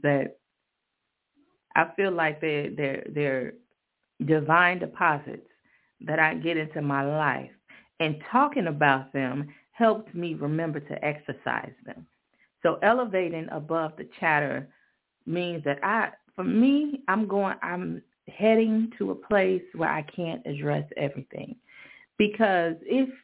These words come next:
you are in a state of transitioning in life, like many of us,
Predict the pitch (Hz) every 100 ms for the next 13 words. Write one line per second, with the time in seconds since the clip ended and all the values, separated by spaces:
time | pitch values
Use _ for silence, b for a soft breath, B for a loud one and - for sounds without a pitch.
0 | _ - 185 202 240 247 247 240 180 170
1 | 143 139 185 226 - _ _ _ _ _
2 | _ _ _ _ _ 190 190 185 - -
3 | 180 175 170 - 165 156 156 156 147 131
4 | 123 - - 151 151 143 135 123 131 -
5 | _ _ _ _ - 180 160 - 180 214
6 | 220 165 139 139 117